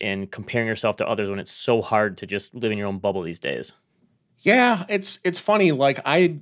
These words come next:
Speaker 2: I never had that reflex. You know, I'm on Facebook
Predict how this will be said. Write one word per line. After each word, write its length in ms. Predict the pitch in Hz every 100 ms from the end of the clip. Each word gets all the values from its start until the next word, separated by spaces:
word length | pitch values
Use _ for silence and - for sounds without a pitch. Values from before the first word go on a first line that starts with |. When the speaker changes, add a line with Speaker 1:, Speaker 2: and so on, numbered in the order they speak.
| 127
Speaker 2:
I 140 | 151
never 240 | 151 147
had 240 | 135 131 120
that 180 | 123 110
reflex. 840 | 123 117 139 139 - - - - -
You 80 |
know, 280 | 123 117 110
I'm 180 | 110 123
on 160 | 131 123
Facebook 600 | - 123 - 127 123